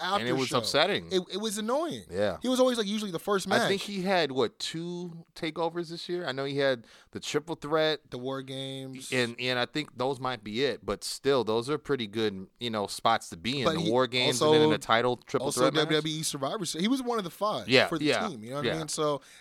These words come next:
Speaker 1: and got a pinfall over Seth Rollins in that match.
Speaker 2: And I believe he was the last one to be pinned in that
Speaker 1: Yeah,
Speaker 2: match,
Speaker 1: he had to
Speaker 2: right?
Speaker 1: get, he had to get
Speaker 2: Yeah, he
Speaker 1: pinned
Speaker 2: was
Speaker 1: by,
Speaker 2: the
Speaker 1: by Roman.
Speaker 2: Yeah, he wasn't the sole survivor, but could have been, which is still saying
Speaker 1: He,
Speaker 2: something.
Speaker 1: yeah, last man standing on his team, one hundred percent.
Speaker 2: Yeah.
Speaker 1: Yeah, it is saying
Speaker 2: Yeah, I think Keith Lee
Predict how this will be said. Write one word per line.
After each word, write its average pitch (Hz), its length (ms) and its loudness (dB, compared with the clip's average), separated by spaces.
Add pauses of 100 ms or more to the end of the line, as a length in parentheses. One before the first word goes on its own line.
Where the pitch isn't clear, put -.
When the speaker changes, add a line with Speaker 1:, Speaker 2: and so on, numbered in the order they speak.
(120)
Speaker 1:
and 220 320 -4
got 175 160 4
a 175 40 2
pinfall 175 420 2
over 156 160 2
Seth 143 260 -4
Rollins 170 400 0
in 143 80 -8
that 120 140 -12
match. 110 120 -10
Speaker 2:
And 180 160 2
I 190 100 6
believe 175 500 -2
he 202 200 -12
was 190 220 0
the 127 80 -4
last 131 380 4
one 139 220 0
to 196 260 -6
be 123 180 -10
pinned 113 340 -6
in 104 120 -4
that 101 100 0
Speaker 1:
Yeah, 151 140 6
Speaker 2:
match, 98 340 0
Speaker 1:
he - 80 0
had 175 80 8
to 123 40 8
Speaker 2:
right? 151 80 2
Speaker 1:
get, 160 120 2
he 160 80 -2
had 160 120 2
to 147 40 -8
get 143 160 -6
Speaker 2:
Yeah, - 40 -4
he - 100 0
Speaker 1:
pinned 110 60 0
Speaker 2:
was 120 100 0
Speaker 1:
by, 139 240 4
Speaker 2:
the 131 260 -4
Speaker 1:
by 120 180 -8
Roman. 139 280 -4
Speaker 2:
Yeah, 156 500 -4
he 113 120 -2
wasn't 139 240 0
the 123 80 -2
sole 135 240 2
survivor, 113 500 2
but 98 220 -4
could 143 260 0
have 92 160 -6
been, 78 300 -14
which - 180 -4
is 139 80 -4
still 233 280 -6
saying 277 280 -2
Speaker 1:
He, 196 60 4
Speaker 2:
something. 214 140 2
Speaker 1:
yeah, 160 100 4
last 165 320 0
man 160 160 -2
standing 151 280 2
on 143 120 -4
his 135 160 -6
team, 131 240 -8
one 135 120 -4
hundred 131 200 4
percent. 85 280 -4
Speaker 2:
Yeah. 302 100 -8
Speaker 1:
Yeah, 190 40 -6
it 151 60 -8
is 269 200 -8
saying - 160 -8
Speaker 2:
Yeah, 143 220 4
I 185 80 -6
think 214 240 -8
Keith 156 240 -10
Lee 139 300 -2